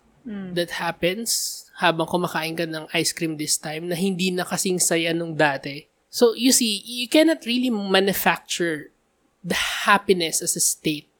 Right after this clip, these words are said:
Speaker 2: na, "I want to be happy, so I move. I, I will do this." It's the same thing with canceling everything dahil gusto mong maging happy or gusto mong maging positive. Does that make sense?
Speaker 1: So what do you do? How,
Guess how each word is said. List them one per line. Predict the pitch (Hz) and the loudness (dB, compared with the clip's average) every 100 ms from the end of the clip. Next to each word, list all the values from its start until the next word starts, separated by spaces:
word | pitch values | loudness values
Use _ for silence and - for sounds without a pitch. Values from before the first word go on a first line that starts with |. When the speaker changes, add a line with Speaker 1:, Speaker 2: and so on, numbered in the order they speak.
| _ _ _ - | _ _ _ -2
Speaker 2:
na, | 185 | -2
"I | - 196 | 4 6
want | 208 240 | 6 4
to | 240 | 2
be | 208 | 2
happy, | 185 160 - 165 | 2 0 0 -2
so | - 180 | 0 0
I | 185 185 | 0 0
move. | 180 180 202 151 147 _ _ | 0 -2 -2 -4 -8 _ _
I, | - 180 170 156 | -2 -2 -2 -8
I | - 175 | 0 2
will | 185 | 2
do | 160 160 170 | 0 -2 -2
this." | 147 156 - - - - - | -2 -4 -6 -10 -14 -20 -12
It's | 202 233 | -2 0
the | |
same | 226 254 247 226 | 2 2 0 0
thing | 220 196 | -2 -2
with | 190 185 156 - _ _ _ _ | 0 0 -2 -16 _ _ _ _
canceling | 196 220 233 247 220 - | 2 2 2 0 -2 -2
everything | 170 208 233 - 156 147 147 - _ | -2 0 -4 -4 -4 -4 -14 -20 _
dahil | - 175 190 190 | -2 0 0 -2
gusto | 170 175 190 | 0 2 2
mong | 175 175 170 | 2 -2 -2
maging | 160 160 156 | -4 -4 -4
happy | 160 143 143 147 | -2 -4 -6 -10
or | 151 | -8
gusto | 160 - | -6 -4
mong | 170 156 | -6 -6
maging | 151 147 | -6 -6
positive. | 147 139 - 139 131 135 147 _ | -6 -8 -8 -10 -14 -18 -20 _
Does | - 220 277 | -4 0 0
that | 311 | 0
make | 208 160 | -2 -4
sense? | - 139 139 - - - _ _ _ _ | -6 -10 -10 -12 -12 -16 _ _ _ _
Speaker 1:
So | - 453 | -2 2
what | 508 | 2
do | 508 | 0
you | 277 285 269 | 0 0 -2
do? | 226 180 208 | -6 -6 -6
How, | 311 381 370 | -6 -4 -6